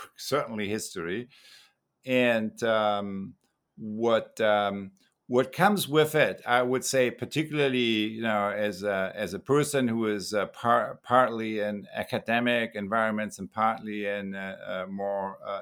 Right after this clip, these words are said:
involved in societal change in a variety of sectors,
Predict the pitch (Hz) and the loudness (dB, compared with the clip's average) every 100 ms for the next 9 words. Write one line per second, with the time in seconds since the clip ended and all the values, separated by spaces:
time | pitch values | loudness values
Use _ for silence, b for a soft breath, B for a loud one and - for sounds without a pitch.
0 | 101 92 117 113 - 95 - - 113 113 | -8 -2 0 0 -4 -14 -14 -6 0 0
1 | 110 110 104 101 101 b b b b b | 0 -2 0 0 -2 b b b b b
2 | _ - 170 165 127 127 113 117 117 117 | _ -2 0 0 -2 -2 2 2 2 0
3 | 117 - 131 127 131 120 110 - | -6 -2 -4 -4 -4 -4 -4 -8